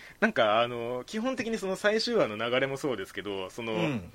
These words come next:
Speaker 1: 仕事場の仲間とかも、その、やっぱりみんな好きになっていくからこそ、あの、団結があるじゃないですか。
Speaker 2: はいはいはいはい。
Speaker 1: うん。だから、その輪の外側で好き勝手いいやつっていうポジションでトマルインがいる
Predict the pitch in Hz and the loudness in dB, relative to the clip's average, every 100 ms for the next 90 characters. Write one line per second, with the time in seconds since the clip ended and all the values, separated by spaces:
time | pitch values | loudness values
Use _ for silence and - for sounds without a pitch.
0 | - - - 202 247 254 - - - 208 | -18 -14 -2 2 4 2 -2 -12 -2 0
1 | 220 208 165 170 214 220 226 - 101 98 | 2 6 6 6 0 0 -2 -2 -4 -2
2 | 110 98 - _ - _ - - 117 110 | -4 -4 -8 _ -20 _ -16 -10 -6 -8
3 | 120 - - 139 143 127 175 190 - 247 | -10 -16 -8 -2 -2 0 0 0 0 -2
4 | 165 156 - - 143 - 123 156 165 165 | 2 2 0 -6 -4 -4 4 6 6 4
5 | 175 139 131 123 123 123 127 - _ _ | 6 6 6 2 2 0 -2 -8 _ _
6 | _ _ _ - 117 123 123 - 120 113 | _ _ _ -4 -2 0 -2 -2 2 4
7 | 107 98 92 95 101 92 85 - 90 80 | 4 0 -6 -10 -6 -6 -6 -8 -10 -10
8 | - - - 104 92 87 87 87 80 85 | -18 -20 -14 -6 -6 -4 -6 -8 -10 -8
9 | 104 98 98 - - 151 127 269 294 247 | -8 -8 -12 -8 0 0 2 0 6 8
10 | 302 190 - - 175 196 185 180 - 190 | 8 6 0 -2 6 8 8 4 -2 4
11 | - - 127 156 139 120 110 - - 117 | 4 4 2 4 4 2 -4 -16 -14 -8
12 | 113 107 143 147 - 165 165 - 180 - | -8 -8 -8 -4 -2 2 0 2 2 4
13 | 156 117 107 104 107 | 4 2 0 0 -2